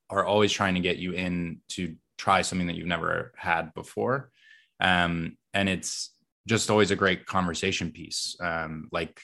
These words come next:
cucumber, or, uh, Hendrick's is still with cucumber and rose petals, right? And like we said, like, very little juniper.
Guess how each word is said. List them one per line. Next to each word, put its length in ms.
cucumber, 400
or, 280
uh, 240
Hendrick's 300
is 140
still 120
with 100
cucumber 480
and 140
rose 240
petals, 400
right? 240
And 120
like 100
we 80
said, 220
like, 140
very 280
little 280
juniper. 680